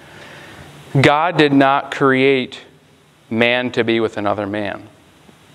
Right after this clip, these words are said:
The Bible says it is not good that man, man should be alone, and then He created Eve. If, if He would have wanted something else, I, I think He would have done that, right?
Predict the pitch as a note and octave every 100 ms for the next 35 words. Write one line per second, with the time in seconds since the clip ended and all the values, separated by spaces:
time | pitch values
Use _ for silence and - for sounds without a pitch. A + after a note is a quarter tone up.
0 | - B2+ D3+ D#3+ D3 E3 D#3+ C#3 D3 C3
1 | C#3+ D3 C#3+ D3 C3+ A#2+ C3+ C#3 - D3+
2 | C#3+ C#3 C3+ C3+ C3 C3+ C#3+ C3 B2 A#2+
3 | A#2 A#2+ A#2+ A#2+ A2 A2+ G#2+ - - _
4 | - - - C#3+ D3 C3 D#3+ D3+ D#3 D3+
5 | C3+ G#2+ G#2+ G#2+ C3 D#3 - E3+ E3+ F3
6 | F3+ A3 A3 - - - _ _ D3 A#2
7 | C#3 C3 D3 D3 C#3 A#2+ A#2+ G#3 F#2+ F2+
8 | - _ _ _ _ _ A2 A#2 G3